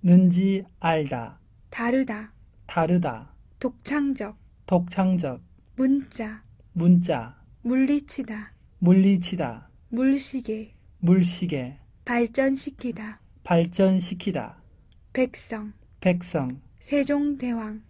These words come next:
Speaker 1: 세종대왕.
Speaker 2: 소리 글자.
Speaker 1: 소리 글자.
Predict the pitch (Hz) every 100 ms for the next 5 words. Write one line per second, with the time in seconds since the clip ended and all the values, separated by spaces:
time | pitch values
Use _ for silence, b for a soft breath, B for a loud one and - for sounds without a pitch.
0 | _ - 202 190 196 196 180 175 151 123
1 | 113 139 - - - 311 311 302 - 247
2 | 233 - 214 214 - - - 196 202 185
3 | 180 160 - 127 113 -